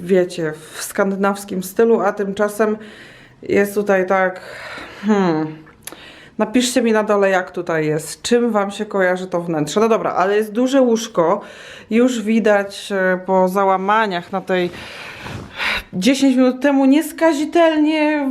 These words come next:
wygładzonej pościeli, że ktoś tutaj leżał. Także zrobiłam test łóżka, jest okej, ale to łóżko jest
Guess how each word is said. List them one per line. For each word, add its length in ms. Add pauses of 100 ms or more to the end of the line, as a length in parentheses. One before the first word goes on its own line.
(140)
wygładzonej 840
pościeli, 760
że 140
ktoś 580
tutaj 340
leżał. 360
Także 260
zrobiłam 380
test 340
łóżka, 380
jest 340
okej, 920 (960)
ale 340
to 120
łóżko 260
jest 300